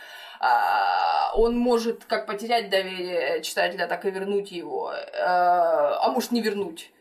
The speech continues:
Но мне кажется, в этом, в этом, а, и, и, э, это именно и отлично, то, что ты в некотором смысле, в некотором смысле, конечно, он всё-таки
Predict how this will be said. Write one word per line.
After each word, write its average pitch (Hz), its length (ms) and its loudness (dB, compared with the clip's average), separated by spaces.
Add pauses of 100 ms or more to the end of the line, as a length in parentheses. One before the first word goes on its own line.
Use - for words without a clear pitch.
(140)
Но 254 220 4
мне 262 160 0
кажется, 262 220 -2
в 226 40 -2
этом, - 360 0 (500)
в 196 140 -4
этом, - 520 -2 (160)
а, - 720 -2
и, 202 100 -4 (320)
и, - 160 -20 (160)
э, - 60 -8 (140)
это 277 200 4
именно 226 220 2
и 202 80 2
отлично, 185 680 -6 (120)
то, 196 80 -6
что - 440 -6
ты 202 880 -8 (120)
в 208 60 -4
некотором 208 360 -2
смысле, 233 440 -4
в 196 60 -10
некотором 151 400 -4
смысле, - 320 -14
конечно, - 420 -12 (380)
он 233 140 4
всё-таки 220 500 0